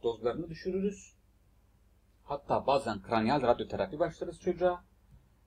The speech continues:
Vincristin artı prednizolonla yani glukokortikoidle tedaviye devam ederiz.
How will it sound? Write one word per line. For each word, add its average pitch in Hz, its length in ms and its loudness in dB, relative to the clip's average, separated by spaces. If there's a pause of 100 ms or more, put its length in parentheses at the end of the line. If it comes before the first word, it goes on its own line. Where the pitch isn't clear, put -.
(160)
Vincristin 123 680 0
artı - 400 0
prednizolonla 120 760 4
yani 113 220 4
glukokortikoidle 139 920 0
tedaviye 107 420 2
devam 87 300 -2
ederiz. - 500 -12